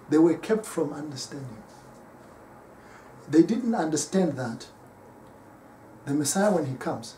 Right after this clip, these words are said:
he'll, he'll come and he'll be born, and then he'll come back again to take the church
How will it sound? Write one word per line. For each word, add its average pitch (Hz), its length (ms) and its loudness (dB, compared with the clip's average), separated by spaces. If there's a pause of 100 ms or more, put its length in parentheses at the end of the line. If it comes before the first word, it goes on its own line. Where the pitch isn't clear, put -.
(120)
he'll, 139 220 -4 (180)
he'll 143 140 2
come 190 220 0
and 151 120 -2
he'll 131 160 -4
be 123 100 -8
born, 156 320 -2 (1080)
and 143 100 -2
then 175 140 2
he'll 143 160 2
come 185 240 2
back 165 140 4
again 143 380 0 (760)
to 156 80 -4
take 175 200 6
the 143 100 -4
church 220 300 -6